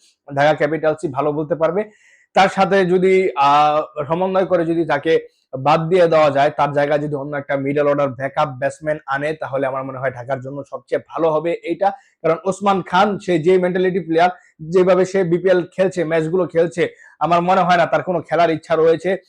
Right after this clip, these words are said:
তার পারফরম্যান্স করার ইচ্ছা রয়েছে। আ-, আ-, তাকে যদি ঢাকা ক্যাপিটালস বাদ দিয়ে যদি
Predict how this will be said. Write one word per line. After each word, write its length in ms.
তার 160
পারফরম্যান্স 400
করার 220
ইচ্ছা 220
রয়েছে। 220
আ-, 80
আ-, 360
তাকে 260
যদি 180
ঢাকা 180
ক্যাপিটালস 420
বাদ 240
দিয়ে 120
যদি 280